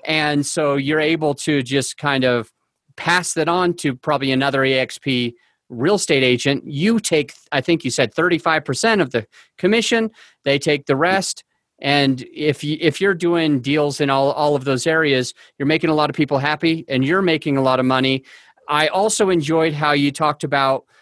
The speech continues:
um, something that I've also shared on this podcast. I always say, "Make the most amount of money you can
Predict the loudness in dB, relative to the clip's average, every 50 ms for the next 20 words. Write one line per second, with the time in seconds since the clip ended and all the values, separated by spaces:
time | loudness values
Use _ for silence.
0 | _ _ -16 -8 -4 0 0 2 2 0 0 0 0 0 0 0 0 0 0 0
1 | 2 0 2 2 0 0 0 0 0 0 0 -2 -2 0 0 0 0 0 0 0
2 | 2 0 0 -2 -2 -2 -2 -2 -2 -2 -2 -2 -2 -2 -2 0 0 2 0 -2
3 | -2 0 0 0 -2 -4 _ _ _ _ _ _ -2 0 0 0 0 -2 -2 -4
4 | -2 0 0 0 0 2 0 0 0 -2 -4 -2 -2 0 0 0 0 0 0 0
5 | 0 0 0 0 -2 -2 -2 0 0 2 2 2 0 -2 -4